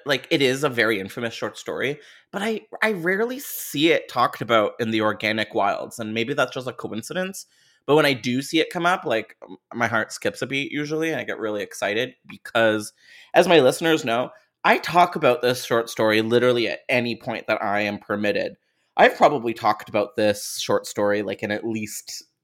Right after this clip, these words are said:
mm, I'm guessing at least five of these episodes. I am obsessed with it. Uh, we'll get into why probably a little bit more down the line.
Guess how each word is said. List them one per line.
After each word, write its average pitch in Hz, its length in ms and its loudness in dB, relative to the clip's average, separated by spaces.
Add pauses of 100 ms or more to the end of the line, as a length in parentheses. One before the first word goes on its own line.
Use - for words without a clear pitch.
mm, 123 440 -2
I'm 131 100 -2
guessing 113 320 0
at 104 80 -4
least 104 200 -10
five 104 260 -2
of 104 100 -8
these 104 160 -4
episodes. 143 640 -6 (320)
I 127 120 0
am 127 380 0
obsessed 170 460 -4
with 101 140 -6
it. - 180 -8 (640)
Uh, 110 500 6
we'll 165 100 0
get 233 140 0
into 220 480 -8
why 110 680 4
probably 98 400 -8
a 92 100 -4
little 101 300 -4
bit 101 180 -2
more 98 480 -6 (480)
down 107 300 0
the 98 100 -4
line. 104 640 -2